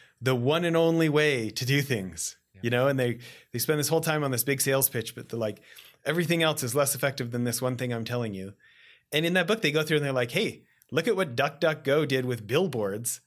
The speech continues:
Speaker 2: Yeah.
Speaker 1: by taunting Google and, and getting tons of free press over it." And, you know, like, and he just goes through, like, all sorts of people who this is the one they picked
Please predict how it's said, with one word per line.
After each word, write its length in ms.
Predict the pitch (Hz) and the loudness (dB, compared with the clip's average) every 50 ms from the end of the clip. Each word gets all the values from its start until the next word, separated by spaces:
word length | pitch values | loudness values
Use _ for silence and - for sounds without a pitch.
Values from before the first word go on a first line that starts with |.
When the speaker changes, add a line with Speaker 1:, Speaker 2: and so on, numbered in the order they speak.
| _ _ - | _ _ -4
Speaker 2:
Yeah. 100 | 101 101 | -2 -2
Speaker 1:
by 80 | 120 | 0
taunting 540 | 123 120 - - 135 143 160 160 175 165 151 | -2 -2 -2 0 2 2 2 2 0 -2 -2
Google 520 | 120 131 165 190 143 123 95 98 113 123 - _ - - _ _ _ _ - | 0 0 0 0 0 0 -2 -4 -6 -8 -12 _ -20 -20 _ _ _ _ -4
and, 520 | 139 147 147 139 135 135 127 131 131 123 - _ _ - 143 139 - - - | -2 0 0 2 2 0 0 -2 -4 -6 -10 _ _ -10 -10 -10 -8 -4 -2
and 260 | 147 147 147 147 143 | 0 0 0 0 0
getting 260 | 120 156 156 160 160 156 | 0 0 0 0 0 -2
tons 320 | - - 165 170 180 170 | 0 0 0 2 2 0
of 80 | 175 165 | 0 0
free 200 | - 175 175 165 | 0 -2 -2 0
press 320 | 160 - 156 202 - - | 0 -2 0 0 0 0
over 260 | 139 120 117 117 110 | 0 0 0 0 0
it." 200 | 123 175 - - - _ - - _ _ _ - | 0 -2 -4 -6 -12 _ -20 -20 _ _ _ -4
And, 540 | 143 147 147 147 147 147 147 147 143 143 - - _ _ | -2 0 0 0 0 0 -2 -2 -4 -8 -12 -18 _ _
you 160 | - 180 190 | -4 -2 0
know, 80 | 196 196 | 2 2
like, 160 | 196 190 190 | 2 0 0
and 140 | 175 185 190 | 0 0 0
he 80 | 190 | 0
just 180 | 175 190 190 - | 0 0 0 2
goes 160 | 233 208 208 | 2 2 2
through, 120 | - 220 | 2 2
like, 180 | 196 180 165 - | 2 0 0 0
all 160 | - 160 165 175 | 0 2 2 2
sorts 240 | - - 180 170 | 2 2 0 0
of 40 | - - | -2 -2
people 240 | 165 - 156 147 | -2 -2 -2 -2
who 400 | 127 117 143 139 139 139 135 139 - - _ _ - | -2 0 0 0 2 0 0 -4 -10 -18 _ _ -4
this 200 | 127 135 135 156 | -2 0 0 0
is 80 | 147 | 0
the 80 | 139 151 | 0 2
one 140 | 151 156 156 | 2 2 4
they 120 | 160 160 | 4 2
picked 380 | 151 165 190 196 185 - - | 2 2 2 0 0 -2 -6